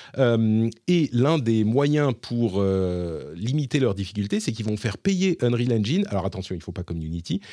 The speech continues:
mais ils vont faire payer Unreal Engine aux autres secteurs du, que le jeu vidéo, c'est-à-dire le, la télé et le cinéma, qui l'utilisent énormément,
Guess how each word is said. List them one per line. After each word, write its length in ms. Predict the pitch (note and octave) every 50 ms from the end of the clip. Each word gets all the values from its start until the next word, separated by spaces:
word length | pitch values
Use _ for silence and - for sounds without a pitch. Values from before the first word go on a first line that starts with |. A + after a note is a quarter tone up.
| - - - -
mais 60 | A2+
ils 60 | A2+
vont 100 | A#2 A#2
faire 160 | A2+ B2+ G#2 -
payer 260 | - G3 G3 F#3+ F#3
Unreal 380 | D#3 - A#2+ A2 A2+ G#2+ G2
Engine 340 | G2 F#2 A2+ E3 G#3+ A3+ F3 A2+ - - - -
aux 280 | A#2 A2+ A2 A2 C3
autres 300 | G#3+ B3+ - - - C#3+
secteurs 580 | B2 - C3 A#2 - - C3 B2 A#2 G#2 E2 D#2+ - _ -
du, 380 | - F2+ F2+ F2+ F2+ F#2 G#2
que 80 | - A2+
le 160 | G2+ G2 F#2+
jeu 160 | F2+ G2 A2+
vidéo, 360 | G2+ G2+ G2 G2 A2 D3+ A3+
c'est-à-dire 320 | A#3+ - - F#2+ F#2+ F#2+ F2
le, 280 | F2+ F#2 F#2 F#2 F#2+ -
la 400 | A2 F#2 F#2 F2 D#2+ G#2+ F#2+ F#2
télé 260 | - - C#3+ C#3+ D3
et 40 | C3+
le 60 | G2+
cinéma, 380 | F#2+ - G#2 G2+ G2 G#2 D3 G#3
qui 120 | - -
l'utilisent 520 | G2+ G2+ F#2+ F#2 - G2 F#2+ F#2+ F2 F2+ - -
énormément, 540 | D#3+ D#3 D3 C#3 C3 G#2+ G2 G#2 B2+ G#3+